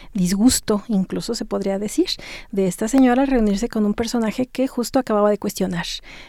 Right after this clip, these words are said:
el ejercicio, las prácticas, la figura del liberalismo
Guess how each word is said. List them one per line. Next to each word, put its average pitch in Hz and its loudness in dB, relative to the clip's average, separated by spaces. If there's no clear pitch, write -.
el 233 4
ejercicio, 190 0
las 180 0
prácticas, 190 -2
la - 0
figura 196 0
del 196 0
liberalismo 185 0